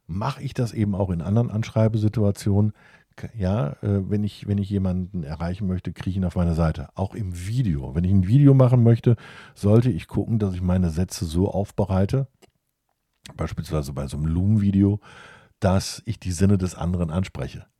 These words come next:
Wenn ich einen Post mache bei LinkedIn, auch da, ich persönlich muss mir jetzt an die eigene Nase packen, weil ich da zugegebenermaßen noch nie so richtig drauf geachtet hab, ähm, macht's vielleicht Sinn, die Sinne der Einzelnen anzusprechen.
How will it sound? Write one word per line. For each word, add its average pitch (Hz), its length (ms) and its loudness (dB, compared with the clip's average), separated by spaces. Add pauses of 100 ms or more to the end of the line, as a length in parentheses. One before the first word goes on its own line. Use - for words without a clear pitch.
(200)
Wenn 185 120 -8
ich - 160 -12
einen 95 160 -14
Post - 480 0
mache 131 280 -2
bei 104 160 -2
LinkedIn, 120 440 -2 (380)
auch 82 200 -10
da, 98 420 0 (340)
ich - 120 -20
persönlich 90 460 -6
muss 113 180 -6
mir 98 80 0
jetzt 85 120 -4
an 82 80 -4
die 82 100 -4
eigene 82 300 -4
Nase 101 320 -4
packen, 135 340 -6
weil 95 120 0
ich - 80 -10
da 87 360 -4 (280)
zugegebenermaßen 104 920 2
noch 90 140 4
nie 107 140 0
so 123 100 -2
richtig 110 300 -4
drauf 85 220 -4
geachtet 92 420 -2
hab, - 260 0 (960)
ähm, 101 400 -4
macht's 107 260 -12
vielleicht 76 480 -6
Sinn, 123 160 4
die 127 80 4
Sinne 175 280 2
der 82 140 0
Einzelnen 80 360 -2
anzusprechen. - 680 -8